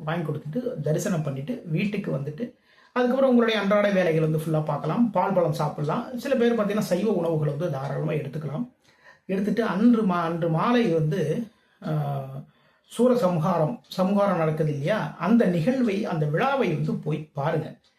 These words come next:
போய் பார்த்துட்டு அதுக்கப்புறம் வீட்டுக்கு வந்து உங்களுடைய விரதத்தை திரும்பவும் தொடரலாம். "இது என்னங்க ஆறாவது நாளோட வந்து விரதம் முடியுது, அது எப்படிங்க திரும்பவும் தொடரும்?" அப்படின்னா,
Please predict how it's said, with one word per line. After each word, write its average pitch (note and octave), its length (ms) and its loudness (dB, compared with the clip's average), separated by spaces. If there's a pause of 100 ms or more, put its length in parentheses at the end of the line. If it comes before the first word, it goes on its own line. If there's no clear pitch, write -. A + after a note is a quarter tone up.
(340)
போய் D3+ 320 -4
பார்த்துட்டு - 580 -4 (460)
அதுக்கப்புறம் D#3+ 560 0
வீட்டுக்கு D#3+ 340 -2
வந்து C#3 400 -8 (520)
உங்களுடைய G3 460 2
விரதத்தை G3 760 2
திரும்பவும் F#3 500 0
தொடரலாம். C#3 640 -2 (260)
"இது E3+ 160 -2
என்னங்க B3 300 6
ஆறாவது A#3+ 640 4
நாளோட A3+ 240 4
வந்து A#3 200 4
விரதம் F#3+ 360 2
முடியுது, E3+ 580 -2
அது D#3+ 200 -2
எப்படிங்க F3 320 -2
திரும்பவும் F3 300 -2
தொடரும்?" E3 400 0
அப்படின்னா, D3+ 760 -4